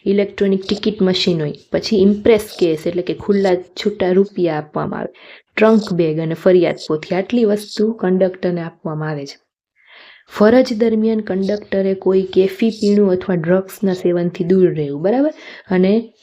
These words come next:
ધૂમ્રપાન પણ કરવું નહીં. કંડક્ટર પાસે ફરજમાં ચડતા લાયસન્સ બેઝ ફરજિયાત હોવું જોઈએ. પછી જે ટોલ ટેક્સની ચૂકવણી જે પણ કંડક્ટરે કરવાની હોય. પછી ફરજમાં આવતા પહેલા કંડક્ટરે ફર્સ્ટ એડની તાલીમ તમે લીધેલી હોવી જોઈએ,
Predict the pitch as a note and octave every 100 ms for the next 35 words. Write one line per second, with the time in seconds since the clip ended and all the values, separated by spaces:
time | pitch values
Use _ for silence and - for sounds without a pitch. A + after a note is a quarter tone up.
0 | _ _ G3 F#3 G3 G#3+ A3 G#3+ G#3 F#3+
1 | F#3 F#3 F3+ F3 E3+ G#3 C#4+ - E3+ C#3+
2 | - _ _ _ - - - G3 A3 B3+
3 | B3+ B3 A#3 F#3+ F#3+ G#3+ G#3 G3 G3+ F#3
4 | G3 F#3+ F#3 F#3 F3 E3 F3 - G3 F#3
5 | F#3+ F#3+ - F3 F3+ F3 E3+ F3 E3+ D#3+
6 | D3+ C#3+ - _ _ _ _ _ _ _
7 | - F#3+ G3 G#3 A3 A3+ A3+ G#3 - G3+
8 | G#3 G#3 G#3 F#3+ G3 F#3+ F#3+ F#3 F#3 F#3+
9 | F#3 F#3 E3+ E3+ E3 E3 D#3+ D3+ D3+ -
10 | - - _ - G3 A3+ - G#3 A#3 G#3+
11 | G#3+ G#3 G#3 G#3+ G#3 G3 G3 F#3+ F#3 F#3
12 | F#3 F#3 F#3 F#3 - G#3+ A3 - G3+ F#3+
13 | F#3+ F#3+ F#3 F3+ G3+ F#3+ F3+ F3+ E3+ E3+
14 | E3 F#3 F3 E3+ D#3+ D#3 D#3 F#3 D3+ -